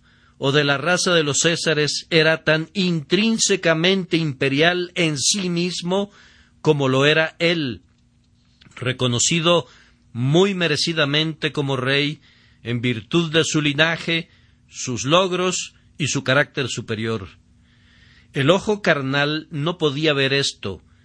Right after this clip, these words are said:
pero para el ojo espiritual es tan claro como la luz del mediodía. Hasta este día, en su apariencia externa,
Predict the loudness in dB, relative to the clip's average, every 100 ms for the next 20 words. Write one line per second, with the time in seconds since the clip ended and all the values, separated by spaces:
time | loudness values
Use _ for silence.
0 | _ _ _ -6 -4 -2 -2 -2 0 0
1 | 0 0 -2 -4 -2 -4 -6 -4 0 0
2 | -4 -12 _ _ -4 0 0 0 -2 -2
3 | -6 0 0 0 -2 -6 -10 _ _ -8
4 | -6 -4 -2 -2 -4 -4 -6 -6 -6 -6
5 | -4 -6 -6 -6 -8 -10 -10 -14 _ _
6 | _ _ _ _ _ _ _ -4 -4 0
7 | 2 2 0 -2 -2 -2 -2 0 -2 _
8 | -10 -6 -2 -4 -2 -2 -2 -2 -2 -4
9 | -6 -4 -2 -2 -4 -6